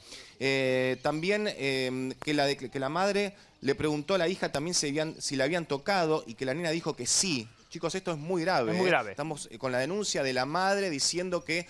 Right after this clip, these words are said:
Speaker 1: le preguntó a su hijo si, a su hija si la habían tocado y que la nena le dijo que sí, que le habían tocado,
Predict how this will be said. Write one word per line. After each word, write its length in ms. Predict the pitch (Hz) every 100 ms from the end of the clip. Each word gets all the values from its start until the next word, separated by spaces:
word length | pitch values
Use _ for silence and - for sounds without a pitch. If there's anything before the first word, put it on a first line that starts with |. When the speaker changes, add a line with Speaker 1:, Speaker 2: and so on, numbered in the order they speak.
| - -
Speaker 1:
le 100 | 127
preguntó 360 | 120 139 135
a 40 | 175
su 160 | -
hijo 200 | 165 165
si, 120 | 143 -
a 100 | 120
su 120 | -
hija 220 | 160 139
si 120 | 117 123
la 60 |
habían 180 | 135 165
tocado 280 | 139 165 190
y 60 |
que 80 | 156
la 80 | 135
nena 140 | 147 165
le 80 |
dijo 220 | 139 151 131
que 100 | 127
sí, 320 | - 170 151 - - - -
que 100 | 139
le 80 | 131
habían 220 | 160 165
tocado, 560 | 139 160 175 185 160